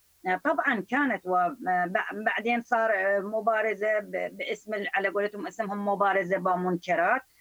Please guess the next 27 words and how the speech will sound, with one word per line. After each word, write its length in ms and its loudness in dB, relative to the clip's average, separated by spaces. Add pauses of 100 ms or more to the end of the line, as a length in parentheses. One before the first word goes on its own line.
يعني 240 -2 (120)
هو، 380 4 (420)
آه، 260 2
صراع 400 2
مع 200 2
المنكر 760 2
أو 280 2
مع 260 0
ال-، 500 2 (280)
آه، 500 2
باسمهم 800 -4
هم 280 -2
فحشاء، 640 0 (420)
آه، 240 2
وأي 360 2
شيء، 220 -2
يعني 580 0
كان 300 2
هذا، 540 2 (420)
آه، 800 2 (140)
ال-، 160 -2
ال-، 340 -4
ال-، 320 -4
اللجنات 680 0
باسم 440 -6
ال-، 680 0 (400)
آه، 680 2